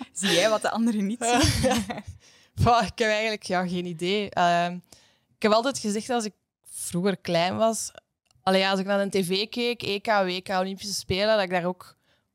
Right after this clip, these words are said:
Speaker 2: ooit wil staan. En ik denk dat iedereen dat wel heeft als hij klein is. Maar ja, je moet er dan ook natuurlijk geraken. En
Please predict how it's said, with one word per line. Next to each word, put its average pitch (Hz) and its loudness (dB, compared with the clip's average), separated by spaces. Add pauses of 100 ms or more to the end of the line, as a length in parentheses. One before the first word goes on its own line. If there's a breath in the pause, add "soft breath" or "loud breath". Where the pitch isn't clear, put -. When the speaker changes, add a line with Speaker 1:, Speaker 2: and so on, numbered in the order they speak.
Speaker 2:
ooit 220 4
wil 190 4
staan. 185 2 (540 soft breath)
En 196 -4
ik 202 -2
denk - -4
dat 190 2
iedereen 190 -2
dat 233 4
wel 196 4
heeft 170 -4 (260)
als 185 0
hij 175 -2
klein 175 0
is. 269 -4 (480)
Maar 190 0
ja, 180 2 (100)
je 196 -10
moet 190 -2
er 185 0
dan 170 0
ook 165 -8
natuurlijk 165 -6
geraken. 185 0 (120)
En 175 -2